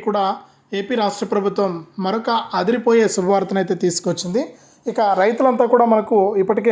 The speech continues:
అన్నదాత సుఖీభవ కోసం ఎదురైతే చూస్తూ ఉన్నారు. మరి సీఎం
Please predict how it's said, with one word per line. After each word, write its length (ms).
అన్నదాత 440
సుఖీభవ 400
కోసం 260
ఎదురైతే 440
చూస్తూ 320
ఉన్నారు. 260
మరి 200
సీఎం 240